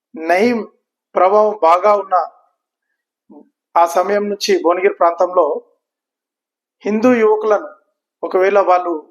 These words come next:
ముస్లిం యువతితో పెళ్లి చేసుకుంటే వాళ్ళు ప్రేమ వివాహం లాంటిది, అతన్ని, ఆ యువకున్నే ఇస్లాంలోకి మార్చడం జరిగింది. ఇది గత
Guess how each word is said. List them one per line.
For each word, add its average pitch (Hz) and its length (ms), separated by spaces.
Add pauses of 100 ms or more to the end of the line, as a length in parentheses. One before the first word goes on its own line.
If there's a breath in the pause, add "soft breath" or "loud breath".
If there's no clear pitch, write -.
(340)
ముస్లిం 214 340 (120)
యువతితో 196 400 (1300)
పెళ్లి 190 260
చేసుకుంటే 185 480
వాళ్ళు 156 220 (260)
ప్రేమ 170 220 (120)
వివాహం 151 240 (440)
లాంటిది, 156 380 (1800)
అతన్ని, 247 320 (120)
ఆ - 20 (100)
యువకున్నే 240 380 (580)
ఇస్లాంలోకి 214 500
మార్చడం 175 400
జరిగింది. 156 320 (300)
ఇది 220 160
గత 214 120